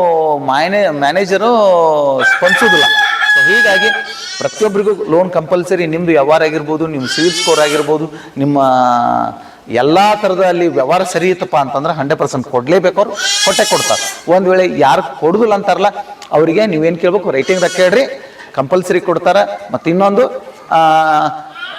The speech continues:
ನಾವು ಮಾಡುವಂಥ ವ್ಯವಹಾರ ಅಲ್ಲಿ ಸರಳವಾಗಿರ್ಬೇಕು.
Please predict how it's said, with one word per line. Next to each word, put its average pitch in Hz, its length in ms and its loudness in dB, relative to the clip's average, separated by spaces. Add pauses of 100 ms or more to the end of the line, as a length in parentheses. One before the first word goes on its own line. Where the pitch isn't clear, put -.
(140)
ನಾವು 165 240 0
ಮಾಡುವಂಥ 180 340 2
ವ್ಯವಹಾರ 165 400 2
ಅಲ್ಲಿ 160 680 -2
ಸರಳವಾಗಿರ್ಬೇಕು. 170 960 0